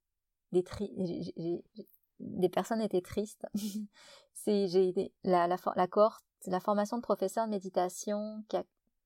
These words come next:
commencé en janvier, euh, était complète.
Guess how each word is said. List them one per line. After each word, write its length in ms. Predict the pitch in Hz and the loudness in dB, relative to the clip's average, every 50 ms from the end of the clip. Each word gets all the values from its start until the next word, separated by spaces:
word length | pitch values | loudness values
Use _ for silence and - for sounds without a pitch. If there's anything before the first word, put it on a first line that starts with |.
| _ _ _ | _ _ _
commencé 380 | - 196 175 170 180 - - 196 | -8 -6 -6 -6 -6 -2 -2 -2
en 120 | 190 185 | -2 -2
janvier, 580 | 180 196 180 175 175 - 202 208 214 226 240 254 _ - - - - _ _ _ - | -2 -4 -4 -6 -6 -2 0 0 0 0 -2 -6 _ -16 -20 -20 -20 _ _ _ 2
euh, 400 | 196 185 185 180 180 180 180 180 - - | 4 4 4 0 -2 -6 -10 -12 -4 -2
était 240 | 202 190 - 214 208 | -2 2 2 2 2
complète. 640 | - 208 190 180 - - 185 - - _ - - - | 2 -2 -4 -4 0 0 0 0 0 _ -18 -20 -20